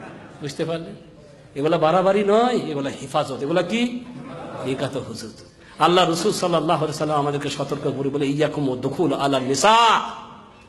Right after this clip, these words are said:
ইয়াকুম ওয়াদ দুখুল আলা নিসা।" হঠাৎ করে মহিলাদের কাছে তোমরা প্রবেশ করবে না, খবরদার, খবরদার, সাবধান। হঠাৎ করে কোন মহিলার কাছে চলে যাবে না।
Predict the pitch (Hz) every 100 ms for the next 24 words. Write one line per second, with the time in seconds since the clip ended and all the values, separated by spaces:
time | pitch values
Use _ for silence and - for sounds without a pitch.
0 | - - _ 160 269 285 311 - 302 277
1 | 214 247 269 277 - 311 277 262 269 262
2 | 254 254 311 311 247 - - - - _
3 | 208 294 320 - 302 311 240 214 - 277
4 | 320 311 285 294 285 269 285 277 285 285
5 | 285 - 277 285 269 262 294 285 285 262
6 | 294 359 349 302 294 269 285 262 - -
7 | - - - _ _ _ _ _ _ _
8 | - 302 359 - 330 320 311 294 311 330
9 | 311 285 294 302 311 302 311 302 254